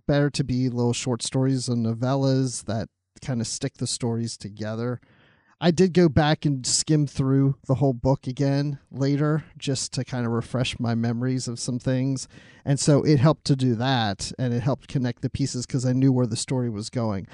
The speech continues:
I definitely would recommend, if you read the previous three I K S Gorkin books, that you then go back and watch the T N G episodes, part one and two of Birthright and the D S nine episode Sons of Moog. Um,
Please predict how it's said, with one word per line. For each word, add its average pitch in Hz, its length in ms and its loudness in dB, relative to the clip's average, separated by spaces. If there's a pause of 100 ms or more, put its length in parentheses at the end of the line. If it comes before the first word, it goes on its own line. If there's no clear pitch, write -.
(240)
I 143 100 4
definitely 156 500 2
would 131 220 -2
recommend, 139 500 4
if - 140 0
you 143 180 6
read 151 220 4
the 135 60 0
previous 208 580 0
three 139 360 2 (280)
I 143 120 2
K 147 200 2
S 131 180 0
Gorkin 143 480 2
books, 110 320 -2
that - 300 -4
you 131 160 0
then 123 340 -2
go 139 200 2
back 123 400 -2
and 135 200 -2
watch 123 380 -2
the 131 80 -4
T - 200 -2
N 139 120 2
G 131 260 0
episodes, 120 600 -2
part 123 220 -4
one 127 180 0
and 120 140 0
two 127 260 -2
of 107 200 -4
Birthright 127 600 -2 (100)
and 117 300 -2
the 117 220 -2
D 131 180 -4
S - 180 -6
nine 123 320 -4 (300)
episode 120 500 -4
Sons 123 400 -2
of 113 140 -8
Moog. 117 480 -2 (320)
Um, 113 480 -2